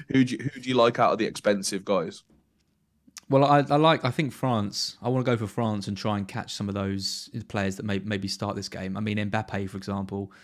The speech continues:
Speaker 2: twelve twelve. I mean, being a lot cheaper than kind of some of the Netherlands players, and then you've got Giroud as a safety net. I mean, there is a chance that they both miss out, but it's probably fairly
Speaker 1: I think
Speaker 2: unlikely.
Speaker 1: Thuram would play in that case, and
Speaker 2: Yeah.
Speaker 1: he's the one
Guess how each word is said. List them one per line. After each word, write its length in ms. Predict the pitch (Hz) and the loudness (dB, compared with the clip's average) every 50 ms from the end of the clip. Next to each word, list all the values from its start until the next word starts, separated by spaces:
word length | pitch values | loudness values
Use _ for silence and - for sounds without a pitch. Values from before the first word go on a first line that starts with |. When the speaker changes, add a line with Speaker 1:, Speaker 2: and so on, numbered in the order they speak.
| - _ _ _ - | -20 _ _ _ -12
Speaker 2:
twelve 320 | - - 117 110 107 101 - | -4 0 0 0 0 -2 -4
twelve. 280 | - - 107 113 120 123 | -4 -2 0 0 0 0
I 20 | |
mean, 160 | 113 110 101 101 | -2 -2 -4 -2
being 200 | 101 113 107 107 | -2 -2 -2 0
a 40 | |
lot 180 | 104 107 104 - | -2 -4 -4 -6
cheaper 360 | - - 117 113 113 113 127 | -6 -6 -4 -4 -2 -2 -4
than 200 | 117 120 113 113 | -4 -2 -4 -6
kind 220 | 113 - - 117 110 | -6 -4 -4 -4 -4
of 60 | 104 | -4
some 100 | - 117 | -4 -4
of 60 | 107 | -4
the 80 | 107 107 | -2 -2
Netherlands 580 | 113 113 113 113 113 113 117 117 - - - _ _ _ _ _ _ _ _ _ _ _ - - | -2 -2 -2 -2 -2 -2 -2 -2 -4 -6 -8 _ _ _ _ _ _ _ _ _ _ _ -16 -6
players, 320 | - - 131 139 147 151 | -2 0 2 2 2 0
and 80 | 143 110 | 0 -2
then 60 | 110 | -4
you've 100 | 110 101 | -4 -4
got 140 | - 117 113 | -6 -8 -6
Giroud 480 | 120 107 101 110 110 107 107 104 - - _ _ - | -6 -4 -2 0 0 0 0 -2 -6 -10 _ _ -14
as 80 | - 107 | -10 -8
a 60 | 104 | -6
safety 260 | - 120 117 - - | -2 -4 -4 -4 -4
net. 80 | 143 143 | -4 -2
I 40 | 135 | 0
mean, 140 | 117 117 | 0 0
there 140 | 117 120 131 | 2 2 2
is 80 | 131 110 | 2 0
a 40 | 101 | 0
chance 340 | - - - 110 113 110 | -4 -2 -2 -2 -2 -2
that 80 | 95 101 | -4 -6
they 80 | 104 101 | -8 -6
both 360 | 98 107 113 120 117 117 - | -6 -4 -4 -4 -4 -4 -4
miss 220 | 123 120 117 - | -6 -4 -4 -4
out, 320 | 127 123 135 143 135 - - | -6 -4 -4 -4 -6 -6 -8
but 340 | - 101 101 101 - _ _ _ _ _ _ _ | -8 -8 -8 -8 -10 _ _ _ _ _ _ _
it's 200 | _ - _ - - _ _ - | _ -20 _ -20 -20 _ _ -20
probably 200 | - - 107 95 | -16 -14 -14 -14
fairly 300 | - - 101 101 101 101 | -12 -10 -8 -6 -6 -2
Speaker 1:
I 40 | |
think 180 | 101 101 151 139 | 2 4 4 4
Speaker 2:
unlikely. 260 | 123 107 - - 131 | 2 0 4 6 8
Speaker 1:
Thuram 260 | 113 110 101 101 101 | 8 8 8 6 6
would 140 | 104 104 - | 2 -2 0
play 180 | - 107 101 104 | 2 4 4 4
in 80 | 104 101 | 4 2
that 160 | 98 87 - | -2 -4 -4
case, 240 | - 104 95 98 - | -2 0 0 0 0
and 100 | 98 98 | -2 0
Speaker 2:
Yeah. 60 | 110 | 0
Speaker 1:
he's 120 | 107 101 - | 0 0 2
the 80 | 101 | 2
one 160 | 101 98 98 | 2 2 2